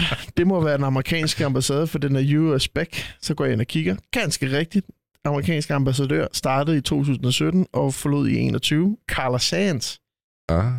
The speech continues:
Speaker 1: Så tænker jeg, jeg ringer sgu til ambassaden. Så tænker jeg, nej, hun er jo væk igen. Og tænker, det bliver besværligt. Så jeg tænker, jeg ved, man har en Instagram-profil.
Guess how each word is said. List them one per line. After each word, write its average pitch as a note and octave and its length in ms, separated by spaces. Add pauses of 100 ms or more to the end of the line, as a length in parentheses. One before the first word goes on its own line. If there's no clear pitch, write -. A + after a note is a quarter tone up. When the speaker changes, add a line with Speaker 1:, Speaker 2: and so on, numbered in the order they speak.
Speaker 1:
Så - 40
tænker A2+ 260
jeg, B2 80
jeg A#2+ 80
ringer C3 140
sgu B2+ 180
til B2 100
ambassaden. - 400
Så - 60
tænker C#3 200
jeg, C3 60
nej, A2+ 180
hun C#3+ 200
er D#3 40
jo C#3 120
væk C#3 340
igen. D3 380 (640)
Og D3 80
tænker, - 160
det C#3+ 200
bliver B2+ 320
besværligt. - 480 (280)
Så C#3 60
jeg C3 60
tænker, C3+ 220
jeg C3+ 60
ved, E3 60
man D#3+ 120
har B2+ 80
en - 120
Instagram-profil. - 640